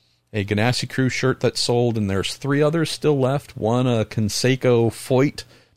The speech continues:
nascar Crew shirt, and then two from F one. Uh, engineering shirt from, uh, Tyrrell Formula One team, and an engineering shirt from the Stewart Formula One program, Stewart Grand Prix. So, yeah, there you go.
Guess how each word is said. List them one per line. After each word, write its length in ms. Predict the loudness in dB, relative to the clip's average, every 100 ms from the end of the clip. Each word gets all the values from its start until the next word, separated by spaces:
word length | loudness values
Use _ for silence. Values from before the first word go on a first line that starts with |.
| -6
nascar 560 | -2 -2 0 2 2
Crew 200 | 2 -2
shirt, 420 | 0 2 2 0 -8 -20 _ _ -4
and 80 |
then 140 | -2 0
two 400 | -2 0 0 0
from 220 | -2 -2
F 180 | -2 0
one. 320 | -2 -2 -6 -16 _ _ _ -6
Uh, 200 | -2 0
engineering 520 | 0 2 2 2 2 0
shirt 380 | 2 2 0
from, 340 | -2 -2 0 0
uh, 240 | 0 0 -2
Tyrrell 320 | -4 2 2
Formula 380 | 2 0 0 0
One 260 | 0 0 -2
team, 340 | -2 -4 -4 -4
and 220 | -2 -2
an 100 | -2
engineering 520 | -4 -4 -4 -4 -4
shirt 320 | -4 -4 -4
from 140 | -4 -6
the 80 |
Stewart 880 | -4 -4 -4 -6 -6 -2 0 -2 -6 -20 _ _ _ _ _ _ _
Formula 340 | -2 0 2
One 340 | 2 2 0 -4 -6
program, 500 | 0 0 2 -2 -2
Stewart 340 | -2 0 0
Grand 280 | 2 0 0
Prix. 260 | -2 -2 0
So, 380 | 2 4 2 0 _ -2
yeah, 300 | 2 2 2 -4 2
there 160 | 4
you 100 | 4
go. 400 | 4 4 6 4